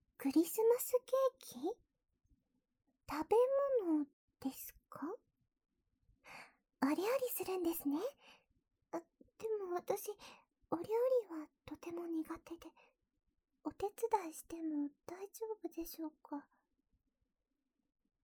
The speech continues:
土台はもうできてるのですか？ちょっと残念。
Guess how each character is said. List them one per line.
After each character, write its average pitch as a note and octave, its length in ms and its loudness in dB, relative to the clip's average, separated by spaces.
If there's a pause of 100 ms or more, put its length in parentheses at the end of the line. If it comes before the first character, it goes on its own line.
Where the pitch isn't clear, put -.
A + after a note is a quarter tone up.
(1080)
土 F4 80 -2
台 F4 60 0
は - 20 0 (800)
も F#4+ 60 -12
う - 20 -20 (140)
で G4 120 0
き - 140 -16
て E4+ 200 -2
る D4 120 -2
の C4 180 2
で C4 160 -6
す - 200 -16 (160)
か？ B3 260 -12 (960)
ち G#4+ 100 -2
ょ G#4+ 40 -2
っ - 20 -2 (100)
と D#4 200 -4 (180)
残 C#4+ 360 -2
念。 C#4 200 2